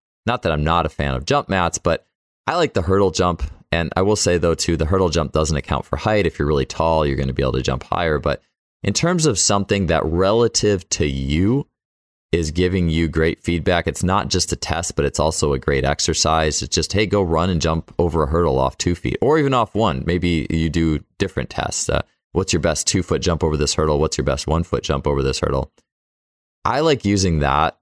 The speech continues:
for athletes and athlete feedback on that youth level. And even,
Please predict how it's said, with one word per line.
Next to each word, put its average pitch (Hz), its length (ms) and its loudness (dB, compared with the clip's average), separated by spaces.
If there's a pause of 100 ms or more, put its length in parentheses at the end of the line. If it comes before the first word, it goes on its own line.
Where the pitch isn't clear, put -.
for - 220 -4
athletes 82 500 0
and 76 120 0
athlete 76 340 -2
feedback 78 640 0
on 80 160 0
that 76 220 -2
youth 78 300 0
level. 80 260 2
And 98 160 0
even, 85 300 0